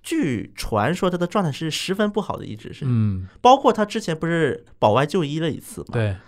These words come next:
Speaker 1: 她其实状态是不好的，整个人。
Speaker 2: 嗯。
Speaker 1: 包括这一点呢，其实我也特别佩服李在镕。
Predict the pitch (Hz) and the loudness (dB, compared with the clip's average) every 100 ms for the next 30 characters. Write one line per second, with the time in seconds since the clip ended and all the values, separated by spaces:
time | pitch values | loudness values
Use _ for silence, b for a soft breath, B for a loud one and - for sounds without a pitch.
0 | B - 277 285 233 233 277 202 - 294 | B 2 2 2 -2 2 0 0 -2 -4
1 | 254 104 - - - - 123 104 107 - | -4 -4 -6 -10 -16 -10 -6 -6 -6 -8
2 | 117 107 101 101 B - 208 208 214 151 | -4 -2 -4 -6 B 2 4 4 4 4
3 | - - b b b - 427 294 151 110 | 2 -8 b b b 6 6 6 0 -4
4 | - 104 110 - 196 175 120 - 202 196 | -4 -6 -6 -8 -6 -2 -2 -2 -8 -6
5 | 202 - 120 156 110 | -8 -8 -10 -8 -8